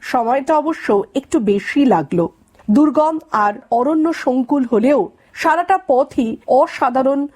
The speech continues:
সুন্দরতায় মোড়া, ফুলে ফলে ভরা, লাল,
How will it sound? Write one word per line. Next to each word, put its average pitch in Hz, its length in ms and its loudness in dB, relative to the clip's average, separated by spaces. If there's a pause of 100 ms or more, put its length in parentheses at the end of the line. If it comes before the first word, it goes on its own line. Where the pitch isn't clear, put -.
সুন্দরতায় 240 880 0 (320)
মোড়া, 180 360 0 (420)
ফুলে 294 480 4
ফলে 226 360 2
ভরা, 190 560 0 (360)
লাল, 233 460 2